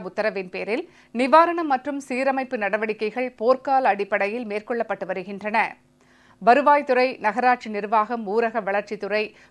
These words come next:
பொதுப்பணித்துறை, நெடுஞ்சாலைத்துறை, மக்கள் நல்வாழ்வுத்துறை,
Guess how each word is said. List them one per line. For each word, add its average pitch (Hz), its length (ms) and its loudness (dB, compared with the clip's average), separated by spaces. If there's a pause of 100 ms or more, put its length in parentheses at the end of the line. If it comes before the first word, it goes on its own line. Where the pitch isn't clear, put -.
பொதுப்பணித்துறை, 240 680 0 (160)
நெடுஞ்சாலைத்துறை, 226 880 -2 (100)
மக்கள் 226 300 -2
நல்வாழ்வுத்துறை, 202 760 0